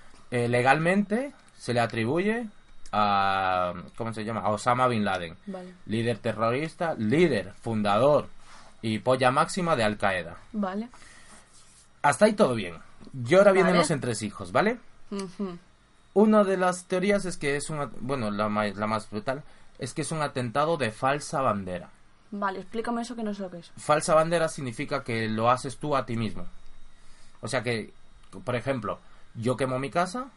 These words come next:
Speaker 2: Ujú.
Speaker 1: y hago como que me han quemado la casa.
Speaker 2: Vale.
Speaker 1: Entonces yo ya puedo reclamar el seguro.
Speaker 2: Vale.
Speaker 1: Aquí, un atentado de falsa bandera es como, "Ay, nos han atacado", pero Estados Unidos lo, lo, lo arregló todo para que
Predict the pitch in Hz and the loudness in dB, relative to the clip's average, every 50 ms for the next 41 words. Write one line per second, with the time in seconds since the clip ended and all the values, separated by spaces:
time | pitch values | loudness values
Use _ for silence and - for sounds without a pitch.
0 | _ _ _ - - - - 202 190 180 - - - 208 202 208 240 302 359 - | _ _ _ -20 -14 -8 -6 -6 -6 -8 -8 -6 -4 -2 -2 -2 -2 -4 -8 -12
1 | - - 120 117 113 113 110 107 107 113 117 117 110 107 110 104 107 104 - 101 | -12 -8 -6 -4 -2 -2 0 2 2 2 2 0 -2 -4 -4 -6 -6 -4 -4 -6
2 | 98 98 98 98 98 92 90 - 85 80 76 73 76 76 - - - - 151 - | -6 -6 -6 -8 -8 -10 -10 -12 -12 -12 -12 -14 -14 -14 -14 -14 -12 -12 -14 -14
3 | _ _ _ _ - - - - 196 190 175 175 175 104 104 101 98 92 95 92 | _ _ _ _ -20 -20 -14 -12 -10 -8 -6 -6 -6 -6 -6 -6 -6 -6 -6 -6
4 | 98 95 90 90 90 92 - 92 98 110 120 147 147 117 98 92 87 85 82 82 | -6 -6 -6 -6 -6 -8 -6 -6 -4 -2 -2 -4 -4 -6 -8 -8 -8 -10 -12 -12
5 | - - - - 202 190 170 - 170 - - - - 120 113 107 139 139 127 110 | -14 -14 -12 -8 -8 -8 -8 -8 -12 -16 -14 -6 -4 -4 -2 -2 -2 -2 -2 0
6 | 107 113 117 113 - 110 104 117 117 110 107 98 101 98 - 117 107 101 117 113 | 0 -2 -2 -2 -2 -2 0 0 2 2 0 0 -2 -4 -4 -4 -4 -4 -2 -2
7 | 113 113 123 135 143 139 110 101 98 - - 101 92 92 87 85 - - - - | -2 -2 -2 -2 -2 0 -2 -2 -4 -6 -8 -8 -8 -8 -10 -12 -14 -18 -4 2
8 | - 143 143 117 - 110 120 120 113 131 131 135 123 107 120 104 - 117 110 101 | 4 4 4 2 0 -4 -4 -2 -2 -2 -2 -2 -2 -2 -2 -2 0 0 2 0
9 | 90 82 - - 101 95 90 - 98 101 101 104 - 107 107 110 110 107 110 113 | 0 -4 -6 -8 -8 -8 -6 -4 -2 -2 -2 -2 -4 -4 -4 -4 -2 -2 -4 -4
10 | 120 120 123 127 - - - - 104 98 95 95 92 92 87 98 98 98 98 98 | -4 -4 -6 -8 -10 -12 -10 -6 -4 -4 -4 -4 -6 -8 -8 -8 -6 -6 -6 -6
11 | 92 87 87 - 104 104 104 107 104 110 107 113 123 123 101 131 135 139 110 110 | -6 -8 -10 -4 0 2 2 2 2 0 0 0 0 0 0 0 0 0 0 -2
12 | 98 - - 95 90 92 90 | -4 -2 -4 -4 -4 -6 -8